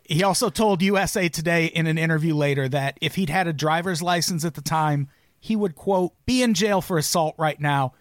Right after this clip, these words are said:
I probably would have gone off and gone in and hurt somebody."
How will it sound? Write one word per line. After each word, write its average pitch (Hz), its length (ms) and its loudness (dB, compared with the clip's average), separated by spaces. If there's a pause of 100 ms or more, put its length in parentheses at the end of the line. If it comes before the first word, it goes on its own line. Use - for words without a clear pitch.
(240)
I - 40 -12
probably 185 520 -2
would 170 160 0
have 131 120 -4
gone 196 280 0
off 202 300 2
and 151 180 -12
gone 170 300 0
in 160 180 2
and 143 140 0
hurt - 260 -4
somebody." - 560 -6